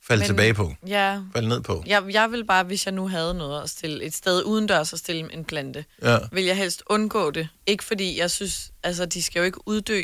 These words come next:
Speaker 2: men jeg kan ikke lide, at de
Speaker 1: De skal
Speaker 2: kommer
Speaker 1: bare
Speaker 2: tæt
Speaker 1: uddø
Speaker 2: på
Speaker 1: der,
Speaker 2: mig.
Speaker 1: hvor du bor.
Speaker 2: Ja, bare lige <laughs> det, i mit space må de gerne uddø.
Speaker 1: Nej, men er problemet ikke, at... Øh
Speaker 2: Jeg, jeg er bange for dem, altså.
Speaker 1: Men ikke bierne?
Speaker 2: Jeg er bange for det hele. Alt det, der bare summer rundt om mit hoved, så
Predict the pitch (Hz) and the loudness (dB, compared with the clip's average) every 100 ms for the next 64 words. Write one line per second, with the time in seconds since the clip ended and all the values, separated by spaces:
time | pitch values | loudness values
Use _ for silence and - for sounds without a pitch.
0 | - 185 180 170 202 190 190 190 - 175 | 0 -2 -2 -2 -2 -4 -2 -4 -2 -2
1 | - - 190 151 147 147 151 135 127 127 | -2 0 4 8 8 8 6 6 6 4
2 | 131 123 - - _ _ 196 180 - 220 | 4 4 2 -2 _ _ 2 2 0 -2
3 | 226 233 226 - - 294 254 240 214 220 | 0 0 -2 -4 0 0 2 2 2 2
4 | 247 - 202 175 185 190 175 165 156 151 | 2 0 0 0 -2 -6 -4 -2 -2 -6
5 | 147 139 - 127 135 127 120 143 131 147 | -10 -14 0 4 6 4 4 4 4 4
6 | 135 117 110 - 113 104 90 95 92 90 | 6 8 6 4 4 4 4 2 4 4
7 | 78 208 214 214 196 202 196 170 165 - | 2 2 2 2 2 0 -6 -8 -8 -14
8 | - 165 147 - 117 156 - 151 160 127 | -14 -12 -12 0 2 2 0 0 2 0
9 | 95 _ _ _ _ _ - 208 220 214 | -2 _ _ _ _ _ -2 0 2 2
10 | 214 220 196 202 208 233 208 214 208 208 | 0 -4 -4 -4 -4 -2 0 0 0 -2
11 | 202 185 190 - - 202 170 190 165 190 | 4 4 4 2 -2 -4 -2 -2 -4 -6
12 | 170 - 175 175 180 190 | -8 -6 -6 -4 -4 -4